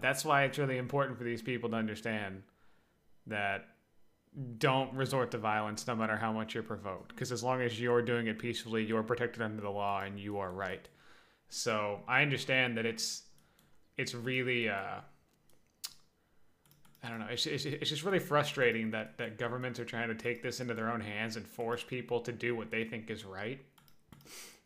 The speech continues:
whenever no one really knows what is right in this situation. I mean, we,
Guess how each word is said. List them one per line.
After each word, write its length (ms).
whenever 280
no 180
one 140
really 200
knows 300
what 320
is 220
right 420
in 140
this 140
situation. 600
I 60
mean, 240
we, 180